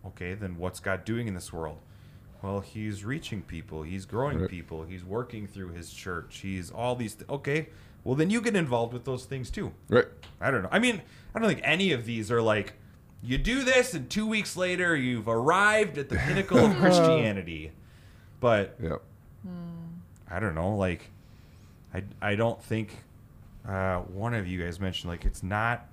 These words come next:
Speaker 1: this vacuum chamber of just, I put my trust in J-, it's a personal, private decision we have to make,
Speaker 3: Mm-hmm.
Speaker 2: Mm-hmm.
Speaker 1: but living it out takes, uh, honesty
Speaker 3: Mm-hmm.
Speaker 1: and questions and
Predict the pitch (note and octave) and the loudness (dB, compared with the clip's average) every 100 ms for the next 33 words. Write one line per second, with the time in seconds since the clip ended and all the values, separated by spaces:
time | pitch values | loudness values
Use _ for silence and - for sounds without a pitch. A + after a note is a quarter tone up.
0 | - F#2+ - - E2+ E2 E2+ - F2+ E2+ | -12 -12 -12 -10 -4 -4 -4 -8 -8 -8
1 | E2 - E2+ F2 E2 D#2+ D#2+ F2 D#2+ - | -10 -12 -12 -12 -8 -8 -8 -12 -14 -12
2 | F2+ - - - - - G2 - G2+ G2+ | -14 -14 -20 -20 -20 -16 -16 -12 -12 -10
3 | G#2+ F2+ G2+ F2+ - F2 - - - - | -12 -10 -8 -8 -8 -14 -14 -20 -20 -10
4 | B2+ B2+ B2+ G2+ - - - - - B2+ | -6 -4 -4 -4 -8 -18 -10 -10 -4 -2
5 | C#3 - D3 C#3 C3 - G#2 G#2 G#2 - | -2 -2 -4 -4 -4 -2 0 0 -2 -8
6 | F#2 - G2 C3+ D3 D3 C3+ - C3 C#3 | -8 -6 -4 -2 -2 0 -2 -2 -4 -2
7 | F3 - - - - - - - E2+ F2 | -2 -6 -16 -18 -18 -18 -14 -10 -8 -6
8 | F2 - G#2 G2 F#2 G2 G#2+ A2+ A#2 A#2 | -8 -6 -4 -4 -4 -2 0 0 -2 -4
9 | G2+ F2+ G#2+ C3+ - - - - - - | -2 2 2 2 -2 -12 -20 -20 -20 -20
10 | - - - G2+ F#2+ - - G2 F2+ F#2 | -20 -20 -10 -6 -6 -8 -4 0 2 2
11 | F2 E2+ - - E2+ G2+ F#2 - - D#2+ | 0 -2 -8 -14 -8 -6 -6 -10 -8 -8
12 | D2 F#3+ F2 F#2 F2+ G2 - - E2+ - | -10 -14 -14 -14 -16 -16 -18 -16 -14 -10
13 | - G2 - - F2 E2 D#2 E2 | -4 -4 -4 -10 -8 -8 -10 -12